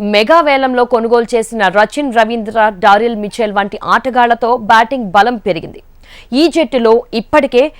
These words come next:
రుతురాజ్ గైక్వాడే టాప్ ఆర్డర్లో నిలిచారు. చివరి ఓవర్లలో స్కోర్ బోర్డుకు పరుగులు జోడించడానికి లేదా మ్యాచ్ను ముగించడానికి కెప్టెన్ ధోని వంటి ఫినిషర్ కూడా ఉన్నాడు.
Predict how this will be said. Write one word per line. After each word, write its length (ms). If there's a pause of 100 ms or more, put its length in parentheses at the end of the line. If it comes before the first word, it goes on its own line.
(100)
రుతురాజ్ 420
గైక్వాడే 640 (120)
టాప్ 240
ఆర్డర్లో 320
నిలిచారు. 460 (340)
చివరి 580 (100)
ఓవర్లలో 600 (220)
స్కోర్ 380
బోర్డుకు 460 (100)
పరుగులు 280
జోడించడానికి 800 (220)
లేదా 340 (220)
మ్యాచ్ను 480
ముగించడానికి 800
కెప్టెన్ 580
ధోని 300
వంటి 260
ఫినిషర్ 460
కూడా 240
ఉన్నాడు. 320